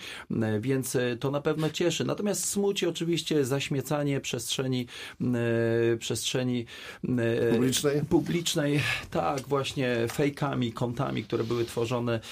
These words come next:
Speaker 1: e, masowo, prawda, szczególnie w ostatnich dniach teraz tej kampanii, e, w której oczywiście pojawiają się brzydkie, niepotrzebne akcenty.
Speaker 2: Z tego, co mówicie, panowie, to ten internet,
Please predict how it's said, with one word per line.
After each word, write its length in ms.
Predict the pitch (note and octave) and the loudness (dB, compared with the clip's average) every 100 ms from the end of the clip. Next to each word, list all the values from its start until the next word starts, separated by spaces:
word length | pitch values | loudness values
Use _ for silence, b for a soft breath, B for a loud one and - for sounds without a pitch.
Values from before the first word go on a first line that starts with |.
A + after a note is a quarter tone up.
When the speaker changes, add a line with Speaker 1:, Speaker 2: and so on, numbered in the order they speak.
| B B | B B
Speaker 1:
e, 80 | A#2+ | 0
masowo, 720 | B2 B2 - C#3 A#2+ A#2+ A2+ | 0 0 2 2 4 2 2
prawda, 340 | A#2 A2+ A2 | 2 0 0
szczególnie 380 | A2 B2+ C3+ B2+ | -4 -2 0 0
w 60 | A#2 | -2
ostatnich 460 | A#2 B2 B2 A2+ | 0 -2 0 -4
dniach 280 | A#2 B2+ A#2 | -2 -2 -2
teraz 280 | B2+ B2 A2+ | -2 -2 0
tej 160 | A#2 A2+ | -2 0
kampanii, 520 | A#2 A2+ A#2+ A#2+ A#2 B B - | -2 -2 -2 -2 -4 B B 0
e, 120 | G#3+ | 0
w 40 | |
której 260 | - G#3+ F#3 | 4 2 2
oczywiście 400 | F3 D#3+ D#3 D3 | 0 -2 0 0
pojawiają 440 | C#3+ C3 C3 B2+ | 2 2 2 0
się 220 | A2+ A#2 | 0 0
brzydkie, 680 | A2 A#2 C3+ C#3+ - A#2 A2 | 0 0 0 0 -2 0 0
niepotrzebne 560 | A#2+ B2 A#2 - A2 G#2+ | 0 -2 -2 -2 -2 -2
akcenty. 520 | G#2 - G2 F#2 - | -2 -2 -4 -2 0
Speaker 2:
Z 40 | |
tego, 200 | - C#3 | 2 2
co 120 | C#3+ C#3+ | 2 2
mówicie, 340 | A#2+ A#2+ C3 | 4 2 2
panowie, 300 | B2 A#2+ A#2+ | 4 4 2
to 100 | A#2 | 0
ten 140 | A#2+ | 2
internet, 580 | B2 A#2 B2+ A#2 A#2+ G#2+ | 4 4 4 2 0 0